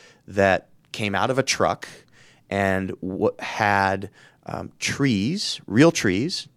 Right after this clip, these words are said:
and we had, uh, crates of real fruit,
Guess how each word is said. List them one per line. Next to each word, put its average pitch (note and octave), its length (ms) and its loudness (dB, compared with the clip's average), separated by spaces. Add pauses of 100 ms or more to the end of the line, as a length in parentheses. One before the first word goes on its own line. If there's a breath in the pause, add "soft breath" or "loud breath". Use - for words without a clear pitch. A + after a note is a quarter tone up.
(320)
and F#2+ 520 -4 (300 soft breath)
we G2 200 -4
had, F#2+ 380 -2 (460)
uh, - 220 -10 (100)
crates - 800 0 (240)
of G2 560 -2
real A#2 400 4
fruit, B2+ 400 2